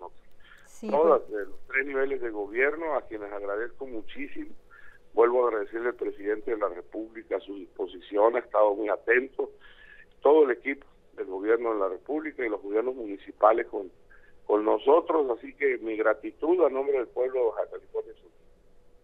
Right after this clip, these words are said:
Speaker 1: A
Speaker 2: Pues,
Speaker 1: ustedes también
Speaker 2: sí.
Speaker 1: que han estado atentos.
Speaker 2: Sí,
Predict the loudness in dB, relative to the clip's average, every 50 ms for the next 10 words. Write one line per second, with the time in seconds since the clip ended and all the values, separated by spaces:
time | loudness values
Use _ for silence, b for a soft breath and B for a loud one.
0 | -20 -20 -20 -6 -2 -2 0 0 2 2 4 4 4 2 0 -2 -4 -4 -4 -4
1 | -6 -4 -4 -6 -6 -6 -6 -6 -8 -6 -4 0 0 0 0 -2 -6 -14 -14 -14
2 | -16 -20 -20 -20 -20 -20 -20 -20 -20 -20 -20 -20 -20 -20 -18 -14 -14 -12 -12 -12